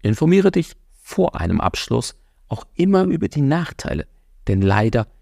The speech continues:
gibt es keine Anlage, keine Versicherung, kein Produkt, das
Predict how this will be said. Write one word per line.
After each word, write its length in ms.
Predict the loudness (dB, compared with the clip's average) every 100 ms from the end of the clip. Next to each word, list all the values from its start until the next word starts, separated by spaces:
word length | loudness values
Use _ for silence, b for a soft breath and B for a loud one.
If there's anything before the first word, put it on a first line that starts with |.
| _ -8
gibt 180 | -8 -6
es 140 | -8
keine 460 | -4 -2 0 -2 0
Anlage, 500 | 0 2 0 0 -2
keine 300 | -2 0 0
Versicherung, 560 | -2 -4 -6 -2 -2
kein 220 | 0 0 0
Produkt, 440 | -4 -4 -6 -8 -20 _ _ -4
das 240 | -4 -4